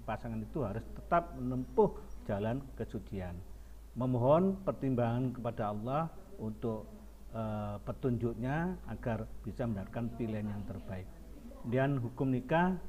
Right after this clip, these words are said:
kemarin sudah dijelaskan adalah jaiz, wajib, sunnah, makruh, dan haram. Tujuan nikah, ya, masih ingat apa saja? Yaitu tercapainya ketentraman hati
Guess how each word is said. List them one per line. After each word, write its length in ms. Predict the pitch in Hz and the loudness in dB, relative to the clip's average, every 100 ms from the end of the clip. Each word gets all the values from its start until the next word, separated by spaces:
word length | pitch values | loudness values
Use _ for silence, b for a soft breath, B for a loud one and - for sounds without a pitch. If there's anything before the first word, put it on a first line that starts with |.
| - | -6
kemarin 240 | 110 107 - | -4 -4 -4
sudah 160 | 107 - | -6 -6
dijelaskan 640 | - 101 98 - - 180 208 | -6 -4 -2 0 0 0 -4
adalah 480 | - - 202 196 196 - 339 - - 143 - - - - 92 | -8 -6 -4 -2 -4 -6 -8 -10 -10 -10 -10 -12 -12 -12 -6
jaiz, 400 | 123 123 143 196 - - - - - - - - - - 104 | -4 0 2 2 -2 -12 -12 -12 -12 -10 -10 -10 -12 -8 -2
wajib, 520 | 113 110 - 170 190 - - - - - - - - - | -2 0 4 4 2 -6 -12 -14 -14 -14 -14 -14 -8 0
sunnah, 480 | 127 123 151 214 202 - - - - - - - | 2 4 4 2 0 -10 -14 -12 -12 -12 -12 -2
makruh, 640 | 127 131 - 165 190 190 - - - - - | 0 0 2 6 8 6 0 -12 -12 -6 2
dan 320 | 117 113 110 - | 4 4 0 -2
haram. 280 | 101 98 92 87 - - - - - - - | -4 -4 -4 -6 -10 -14 -14 -14 -14 -14 -6
Tujuan 320 | 120 - 135 131 | -4 2 4 4
nikah, 440 | 135 175 196 226 233 - - - | 4 4 6 4 0 -6 -10 -4
ya, 240 | 110 135 - - - - - - | -2 -4 -8 -12 -12 -10 -10 -10
masih 200 | - 107 | -8 -4
ingat 220 | 117 185 - | 0 0 0
apa 240 | 123 143 143 | -2 0 0
saja? 420 | 139 147 160 233 - - | 0 2 2 2 -4 -6
Yaitu 260 | 101 - 135 | -6 -2 -2
tercapainya 640 | 123 113 120 113 113 135 151 | -2 -2 -2 -2 -2 -2 -2
ketentraman 560 | - 127 117 117 117 | -4 -2 -2 0 0
hati 420 | 101 98 135 160 | -2 0 2 4